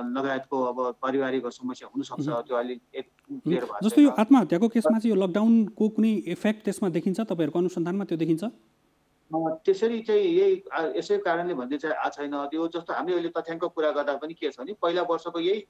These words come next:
Speaker 1: तिन चार महिनाको हेर्दा पनि, अ, त्यो बेलामा पनि यही हजार बाह्र सयमै मान्छेहरूले आत्महत्या गरेको सङ्ख्याहरू देखिन्छ।
Speaker 2: हजुर, हजुर।
Speaker 1: त्यसले गर्दा यो लकडाउनकै कारणले मात्रै भन्दा पनि विभिन्न उनीहरूको पहिलेदेखिको प-, परेको समस्याहरूबाट, अ,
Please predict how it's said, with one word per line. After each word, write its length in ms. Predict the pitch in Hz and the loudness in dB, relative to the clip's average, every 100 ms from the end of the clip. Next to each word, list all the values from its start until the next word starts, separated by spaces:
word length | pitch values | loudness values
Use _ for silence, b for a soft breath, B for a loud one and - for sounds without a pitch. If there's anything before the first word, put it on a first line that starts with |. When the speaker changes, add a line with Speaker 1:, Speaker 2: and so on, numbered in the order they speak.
| 160 | -2
Speaker 1:
तिन 380 | 147 143 160 160 | 0 0 -4 -6
चार 180 | 160 | -6
महिनाको 280 | 156 156 147 | -4 -6 -6
हेर्दा 220 | 120 131 | -6 -6
पनि, 280 | 139 170 208 - _ _ _ 139 | -6 -4 -6 -8 _ _ _ -2
अ, 280 | 143 143 143 - _ | 0 0 -2 -8 _
त्यो 260 | 180 180 | 0 2
बेलामा 280 | 175 175 175 | 0 0 0
पनि 180 | 175 196 | 0 0
यही 160 | 180 180 | 2 2
हजार 320 | 139 156 165 | 0 -2 -2
बाह्र 260 | 156 151 | -2 -2
सयमै 340 | 156 165 170 202 | -4 -6 -6 -4
मान्छेहरूले 540 | 160 139 147 139 160 | -4 -6 -8 -6 -4
आत्महत्या 420 | 156 139 139 135 | -2 -4 -6 -8
गरेको 280 | 135 131 131 | -6 -6 -6
सङ्ख्याहरू 380 | - 139 135 135 | -10 -12 -10 -8
देखिन्छ। 300 | 170 170 139 | -8 -10 -14
Speaker 2:
हजुर, 220 | 101 - | -16 -10
हजुर। 640 | 139 135 - _ _ _ | -8 -8 -10 _ _ _
Speaker 1:
त्यसले 140 | 135 165 | -2 0
गर्दा 160 | 170 | 2
यो 300 | 180 170 160 | 0 0 0
लकडाउनकै 280 | 165 185 202 | 0 -2 -2
कारणले 300 | 202 - 185 | -2 -2 -2
मात्रै 300 | 185 190 202 | -4 -2 -2
भन्दा 240 | 143 131 139 | -2 -4 -6
पनि 200 | 170 226 | -6 -6
विभिन्न 300 | 170 190 190 | -4 -4 -4
उनीहरूको 280 | 170 165 | -4 -4
पहिलेदेखिको 640 | 170 160 160 160 165 160 151 | -4 -4 -4 -10 -2 0 0
प-, 220 | - 131 | -4 -4
परेको 240 | 147 147 147 | -2 -2 -6
समस्याहरूबाट, 720 | - 143 143 131 127 131 127 | -6 -8 -8 -8 -6 -6 -6
अ, 120 | 185 | -6